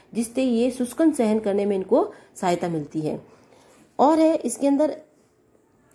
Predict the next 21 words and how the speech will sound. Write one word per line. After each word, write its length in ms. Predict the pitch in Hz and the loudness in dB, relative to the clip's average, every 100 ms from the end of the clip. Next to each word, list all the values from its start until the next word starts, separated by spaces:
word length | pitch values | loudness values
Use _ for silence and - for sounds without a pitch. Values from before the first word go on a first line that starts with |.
| _ | _
एक 80 | 220 | -4
विशेष 300 | 214 220 302 | -2 2 0
प्रकार 300 | 302 254 262 | 2 2 2
का 240 | 262 294 - | 2 0 0
एंजाइम 380 | 202 196 269 294 | 0 2 2 2
पाया 180 | 233 | 2
जाता 240 | 226 226 233 | 2 0 0
है 60 | |
जिसे 180 | 208 208 | -2 -2
हम 80 | 233 | -2
प्रोलिन 580 | 220 - 202 214 285 320 | -4 -2 2 4 6 4
प्रोटीन 640 | - - 196 196 240 302 | 0 -6 0 0 2 2
कहते 260 | 269 208 220 | 0 -2 -2
हैं, 120 | 220 | -4
जिसको 260 | 190 - 220 | -6 -4 -2
हम 260 | 233 240 - - - - | -2 -4 -14 -20 -12 -6
कहते 240 | 214 247 | 2 2
हैं 80 | 175 | 2
जीवनीय 480 | 196 240 285 311 302 | 2 4 4 4 2
सर्वाइवल 520 | 226 202 226 269 320 | -2 2 2 4 2
वैल्यू। 480 | 185 180 190 175 | 4 2 2 0